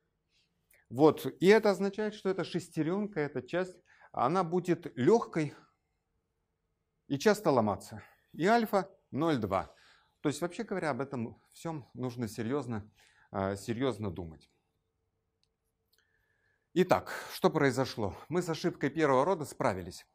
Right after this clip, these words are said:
Мы её ограничили сверхуровнем значимости наперёд заданным числом. Что мы можем сделать с ошибкой второго рода?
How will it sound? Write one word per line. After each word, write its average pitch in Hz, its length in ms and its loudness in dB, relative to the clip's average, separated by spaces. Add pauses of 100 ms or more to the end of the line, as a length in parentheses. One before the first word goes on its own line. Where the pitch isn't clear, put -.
(360)
Мы 156 160 4
её 139 220 8
ограничили 131 640 2
сверхуровнем 113 880 -2
значимости 110 720 -8 (120)
наперёд 110 440 -4
заданным 101 460 -2
числом. 92 420 -12 (360)
Что - 200 -8
мы 170 140 -4
можем 120 280 -4
сделать 120 360 -2
с - 60 -12
ошибкой 104 420 -6
второго 90 500 -4
рода? 85 320 -12